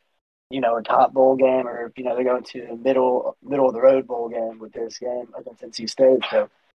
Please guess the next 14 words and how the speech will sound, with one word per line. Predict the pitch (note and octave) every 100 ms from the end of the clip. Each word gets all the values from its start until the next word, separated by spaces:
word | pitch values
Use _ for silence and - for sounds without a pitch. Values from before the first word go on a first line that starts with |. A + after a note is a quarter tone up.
| _ _
I'm | D#3+ E3
sure | D#3+ E3 D#3+
they | D#3
were | D3+ C#3 B2+
already | C3+ C3+ C3 B2+
looking | D3+ D3 C#3
ahead | C#3 C#3
to |
next | C#3 C3 C3 -
week, | C3 C3+ A#2+
trying | - B2+ C3
to | C3
get | -
that, | B2+ A#2 A2